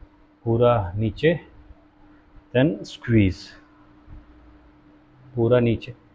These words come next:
इससे जो है ना, पूरा नीचे जाने से ना, जो आपकी ये वाली muscle है ना front में, ये, ये वाली muscle है, ये train होगी पूरी अच्छे तरीके से, front वाली जो ये muscle आ रही है। Squeeze करेंगे तो पीछे वाली जैसे काफ muscle हो ही गई, तो पूरा ऊपर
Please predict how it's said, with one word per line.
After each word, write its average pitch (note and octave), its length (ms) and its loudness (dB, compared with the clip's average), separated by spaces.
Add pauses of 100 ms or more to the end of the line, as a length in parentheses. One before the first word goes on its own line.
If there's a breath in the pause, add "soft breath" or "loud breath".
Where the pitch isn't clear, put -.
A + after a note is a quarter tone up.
(140)
इससे C3 200 0
जो D3 140 6
है C#3+ 60 6
ना, E3+ 80 6
पूरा D#3+ 220 6
नीचे D3 260 4
जाने D3 220 4
से D3+ 100 -2
ना, F3 140 2
जो C3+ 140 2
आपकी C#3+ 400 4 (420)
ये C#3 60 6
वाली D3 220 4
muscle C3+ 240 0
है D3 60 0
ना D3 260 -2
front B2 240 -2
में, B2+ 120 -2
ये, A2 240 2 (600)
ये A#2 120 6
वाली A2+ 200 6
muscle G#2 260 -4
है, F2 120 -12 (600)
ये C3+ 180 6
train C#3 200 4
होगी A2+ 160 0
पूरी G2+ 360 -4 (240)
अच्छे A#2 220 -8
तरीके G2 300 -2
से, G2+ 140 -14
front G#2+ 280 -4
वाली G#2 220 0
जो G#2+ 80 -4
ये G2+ 120 -2
muscle G2 240 -10
आ F#2 80 -4
रही F#2 160 -14
है। F2+ 100 -20 (960)
Squeeze C#3 300 2
करेंगे D3+ 220 8
तो - 140 2
पीछे A2 200 0
वाली G2 200 2
जैसे G2 200 -4
काफ G2 240 0
muscle F#2 160 -12
हो F#2 100 -4
ही F#2 100 -4
गई, F2 140 -12 (540 soft breath)
तो A#2 80 -6 (120)
पूरा A#2+ 160 4
ऊपर D3 300 6